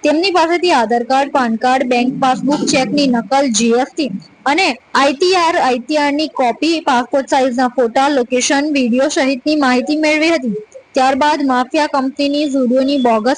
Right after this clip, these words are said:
ઈમેલ આઈ ડી બનાવી ઝુડિયોની ફ્રેન્ચાઇઝી આપવાની ઓફર આપી હતી. માફિયાઓની વાતમાં આવી ફરિયાદીએ ઝુડિયોની ફ્રેન્ચાઇઝી લેવા માટે તૈયાર થયા હતા. ફરિયાદી તેમના ઝાંસામાં આવી ગયા બાદ માફિયાઓએ કંપનીના નામે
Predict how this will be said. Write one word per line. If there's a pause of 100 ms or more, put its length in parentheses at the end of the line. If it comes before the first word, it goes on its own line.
ઈમેલ
આઈ
ડી
બનાવી (360)
ઝુડિયોની
ફ્રેન્ચાઇઝી
આપવાની
ઓફર
આપી
હતી. (380)
માફિયાઓની
વાતમાં
આવી
ફરિયાદીએ
ઝુડિયોની
ફ્રેન્ચાઇઝી
લેવા
માટે
તૈયાર
થયા
હતા. (480)
ફરિયાદી
તેમના
ઝાંસામાં
આવી
ગયા
બાદ
માફિયાઓએ
કંપનીના
નામે